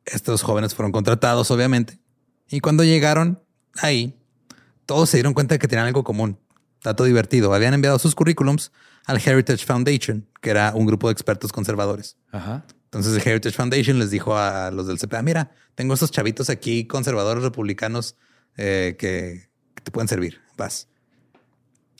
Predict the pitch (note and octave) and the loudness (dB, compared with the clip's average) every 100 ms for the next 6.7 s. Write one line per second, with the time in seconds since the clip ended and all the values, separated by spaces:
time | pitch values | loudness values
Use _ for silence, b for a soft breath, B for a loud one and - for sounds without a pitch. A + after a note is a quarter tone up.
0 | _ _ - D#3+ F3 D#3 D3 C3+ C#3 - | _ _ 0 4 6 6 4 4 4 4
1 | C#3+ C#3+ D3 - - B2+ D3+ C3+ B2 C#3+ | 4 4 2 -2 -4 -2 0 0 2 2
2 | C#3 D3 C#3 D3 D#3+ D3 C#3 B2+ A2+ - | 2 2 0 2 4 4 4 2 0 2
3 | B2 C#3+ C3+ - C3+ C3+ A#2+ C#3 D3+ C#3+ | 2 4 2 2 2 2 2 2 2 2
4 | C3+ C3+ C3 C3+ B2 G2 - _ _ _ | 2 2 2 2 0 -2 -8 _ _ _
5 | _ _ _ _ _ - B2+ - E3 F3 | _ _ _ _ _ -14 -10 -4 -2 0
6 | F3 B2 - - - G2 | 0 -4 -6 -12 -6 -6